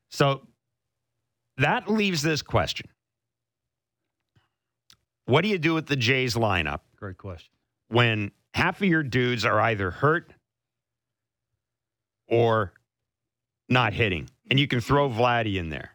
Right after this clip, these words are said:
Speaker 1: as well. So five of your nine regulars are either hurt or not hitting. How do you work it if you're the Blue Jays? Well, as regardless of how hurt he is, George Springer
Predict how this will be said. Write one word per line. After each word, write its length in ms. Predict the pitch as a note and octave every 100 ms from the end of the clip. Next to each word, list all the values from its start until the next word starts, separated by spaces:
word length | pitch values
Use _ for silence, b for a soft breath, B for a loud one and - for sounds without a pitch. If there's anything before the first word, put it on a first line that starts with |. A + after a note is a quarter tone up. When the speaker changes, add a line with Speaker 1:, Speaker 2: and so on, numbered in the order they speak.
| _
Speaker 1:
as 160 | F2+ E2+
well. 240 | F2 C#2 -
So 160 | - G2+
five 380 | - D3+ F3 E3+
of 80 |
your 240 | D3+ C3+ B2
nine 440 | A#2+ A#2+ A#2+ A#2
regulars 640 | A2 A#2 A2 A2 G#2+ G2+ -
are 140 | G2+ G2
either 280 | G2+ F2+ E2+
hurt 380 | A#2+ A#2 A2 _ _ _ _ _ _ _ _ _ _ _ _ -
or 140 | G#2+ F#2+
not 260 | E2+ C#2+
hitting. 240 | C#2 - - _ _ _ _ _ _ _ _ _ _ _ _ _ _
How 240 | - C3+
do 60 | E3
you 180 | D#3 C3
work 320 | A2+ F#2+ -
it 60 | D#2+
if 120 | -
you're 120 | F2+
the 100 | D#2
Blue 240 | D#2+ E2+
Jays? 240 | C#2 C#2+ F2+
Well, 300 | B2+ B2 _ _ _ _ _ _ -
as 340 | B2+ A2+ G2 - _ _ _ _ _ _ _ _ _ _
regardless 520 | B2 A2+ D#3+ F#3 D#3 C#3+
of 100 | A2+
how 220 | B2 A#2
hurt 240 | B2 A#2
he 120 | F#2+
is, 160 | F#2 E2
George 380 | - B2 B2 -
Springer 540 | - A#2+ A2+ G2+ F#2